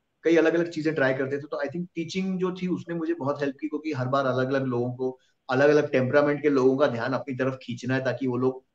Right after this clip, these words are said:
अ, subject के ऊपर ध्यान दें। तो I think उस चीज ने मुझे बहुत help की। और दूसरा, मैं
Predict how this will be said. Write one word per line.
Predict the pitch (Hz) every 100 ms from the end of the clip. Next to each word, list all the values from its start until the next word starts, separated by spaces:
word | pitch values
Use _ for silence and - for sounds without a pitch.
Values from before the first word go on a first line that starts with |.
| _ _ -
अ, | 110 107
subject | 120 113 135 131
के | 135
ऊपर | 127 117
ध्यान | 98 101
दें। | 90 - _ _ _ _ _ _ _ -
तो | 135
I |
think | 135 175
उस | 180 -
चीज | - 175 165
ने |
मुझे | 160 147 143
बहुत | 143 - 101 123 110
help | 110
की। | - 302 _ _ _ -
और | 131
दूसरा, | 147 143 165
मैं | 165 165 165